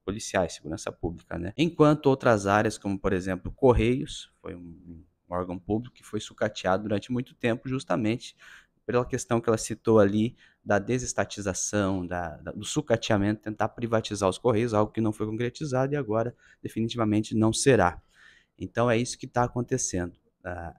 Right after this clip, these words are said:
ela está dizendo que vão priorizar algumas áreas que não foram priorizadas anteriormente. Quais áreas essas que não foram priorizadas? Correios. Correios tá totalmente não priorizado. Só que Correio, diferente, por exemplo, do I B G E,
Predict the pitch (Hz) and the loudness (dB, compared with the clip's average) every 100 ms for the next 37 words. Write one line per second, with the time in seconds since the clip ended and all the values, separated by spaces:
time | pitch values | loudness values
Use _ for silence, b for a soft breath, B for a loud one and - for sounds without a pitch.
0 | - 98 95 - 110 107 107 110 127 113 | -4 -2 -2 0 0 2 2 2 0 -2
1 | 101 120 - 139 143 120 113 117 123 120 | 0 -2 0 2 2 2 0 0 2 2
2 | 117 135 123 104 98 104 117 135 - - | 2 2 0 0 2 2 0 -2 -6 -16
3 | B B _ 147 143 160 - 123 123 127 | B B _ 4 4 4 6 6 6 2
4 | 113 117 113 101 98 101 101 104 107 117 | 2 4 4 4 4 2 0 2 2 2
5 | 95 92 - 160 147 151 139 151 - 147 | 0 -2 4 8 10 8 8 4 2 -2
6 | 139 143 139 139 151 143 - 160 110 98 | 2 2 2 2 -2 -2 4 6 6 2
7 | - 120 120 - - 139 131 123 127 127 | 0 2 2 -4 -4 -2 2 0 0 -2
8 | - 139 135 98 92 147 - - 143 165 | 4 4 4 2 2 0 2 6 6 6
9 | 147 131 135 131 120 117 113 113 107 107 | 0 -2 0 0 0 -2 0 2 4 4
10 | 110 143 | 6 4